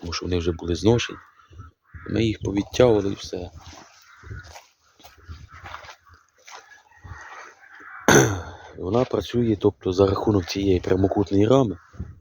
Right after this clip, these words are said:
Якщо ми кидаємо плавище, вона прижимає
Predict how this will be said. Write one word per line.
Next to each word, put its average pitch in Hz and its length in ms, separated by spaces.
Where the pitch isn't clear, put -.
Якщо - 460
ми 92 120
кидаємо 92 400
плавище, 85 400
вона 85 200
прижимає 85 800